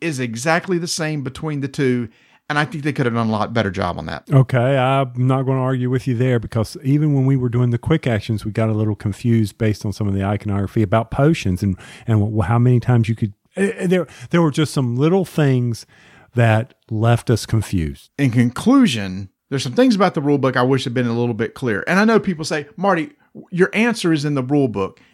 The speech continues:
Speaker 1: You're right, it is. But it's not laid out to the point where it was very easy to find.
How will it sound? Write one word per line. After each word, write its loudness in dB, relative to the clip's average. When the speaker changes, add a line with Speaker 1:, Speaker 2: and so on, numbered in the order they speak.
Speaker 1:
You're 2
right, -2
it 0
is. 0
But 2
it's 0
not 0
laid 0
out 0
to -12
the -10
point -6
where 0
it -2
was -2
very 2
easy 2
to -4
find. 0